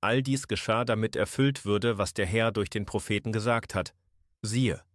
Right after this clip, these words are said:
eine Jungfrau wird schwanger sein und einen Sohn gebären, und sie werden seinen Namen Immanuel nennen“, was übersetzt heißt,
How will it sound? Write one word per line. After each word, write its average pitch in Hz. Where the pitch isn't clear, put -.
eine 90
Jungfrau 117
wird 95
schwanger 120
sein 107
und 127
einen 110
Sohn 113
gebären, 95
und 117
sie 107
werden 110
seinen 101
Namen 104
Immanuel 110
nennen“, 85
was 85
übersetzt 95
heißt, 101